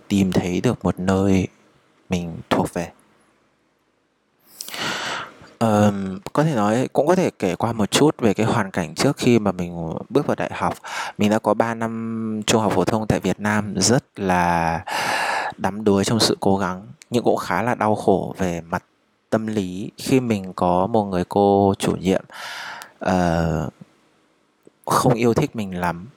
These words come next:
Và mình cũng có được một, các bạn học khá là yêu thương mình,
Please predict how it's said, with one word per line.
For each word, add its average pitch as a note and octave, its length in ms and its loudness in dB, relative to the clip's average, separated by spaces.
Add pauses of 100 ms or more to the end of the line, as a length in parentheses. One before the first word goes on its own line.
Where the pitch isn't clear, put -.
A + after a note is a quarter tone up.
(520)
Và G2 180 0
mình G2 260 -6
cũng - 240 -10
có G2 200 4
được A2 160 0
một, F#2+ 360 0
các B2+ 80 2
bạn B2+ 200 -2
học - 260 -4 (800)
khá F2+ 380 0
là G2+ 540 2 (120)
yêu D3 280 8
thương C3+ 420 -2
mình, G2 240 -4